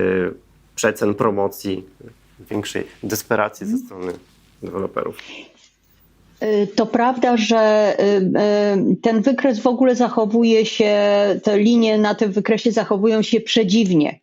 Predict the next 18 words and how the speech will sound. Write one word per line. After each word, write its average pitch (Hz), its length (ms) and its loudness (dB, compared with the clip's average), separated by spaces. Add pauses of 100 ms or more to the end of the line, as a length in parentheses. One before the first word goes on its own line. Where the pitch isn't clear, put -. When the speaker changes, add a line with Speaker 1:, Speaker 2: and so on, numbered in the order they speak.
Speaker 2:
w, 165 200 -2 (580)
w 185 40 -4
styczniu. 175 520 -2
To 214 200 0
od 226 140 2
razu 190 640 2
powiem, 165 360 -2
dlatego 240 460 2
że 233 140 0
na 208 200 2
rynkach, 262 500 0
na 202 160 2
których, 196 720 0 (480)
nie 190 760 2
była 233 540 2
względna 254 680 2
równowaga 233 640 0
popytowo-podażowa, 214 1300 0